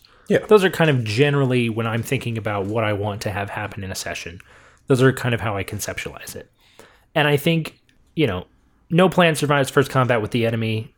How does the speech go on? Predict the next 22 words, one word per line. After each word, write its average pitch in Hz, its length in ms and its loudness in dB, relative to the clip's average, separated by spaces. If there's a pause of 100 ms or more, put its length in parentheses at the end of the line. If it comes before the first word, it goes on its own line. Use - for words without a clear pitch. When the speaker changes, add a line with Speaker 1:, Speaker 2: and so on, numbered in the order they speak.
(120)
Speaker 2:
Combat 143 320 2
encounters, 127 500 0
you 131 120 0
can 123 340 -2 (120)
plan 135 340 2
as 107 120 -2
much 127 280 0
or 123 40 2
as 117 160 -2
little 117 220 -2
as 101 100 -2
you 113 80 -2
want, 104 320 -4
but 110 120 0
as 110 80 -6
soon 139 140 2
as 113 60 -2
combat 101 380 -4
starts 104 260 -4
happening, 98 420 -4
everything's - 480 -8
improvised. - 580 -14